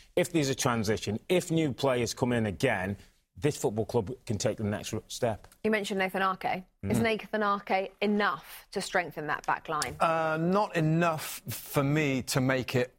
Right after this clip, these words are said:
Speaker 3: how it should be. He's, he's a really good player. I always feel, though, with Pep's teams, I've said it before, that they need a, a, a,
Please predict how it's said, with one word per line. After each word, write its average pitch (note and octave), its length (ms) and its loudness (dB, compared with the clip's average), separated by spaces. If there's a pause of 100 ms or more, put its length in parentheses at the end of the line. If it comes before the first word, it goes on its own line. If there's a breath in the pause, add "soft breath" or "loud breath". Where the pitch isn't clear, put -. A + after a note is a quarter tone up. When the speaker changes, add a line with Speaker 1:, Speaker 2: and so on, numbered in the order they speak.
Speaker 3:
how C3+ 220 2
it A#2+ 100 -4
should A#2 300 0
be. F2 260 -2
He's, G3+ 280 2 (120)
he's D3+ 200 2
a B2 60 4
really B2 360 2
good G2+ 200 -2
player. F#2 360 0 (320 loud breath)
I C#3 100 4
always D#3 240 0
feel, C#3+ 280 2
though, B2 160 4
with A2 180 -2
Pep's - 280 0
teams, A#2 180 0
I've G#2 80 0
said C#3 180 2
it A#2 80 -4
before, G#2+ 440 0 (340 loud breath)
that B2 120 0
they C3+ 120 2
need C3 220 2
a, A#2+ 160 2
a, B2+ 120 0 (180)
a, A#2+ 60 -4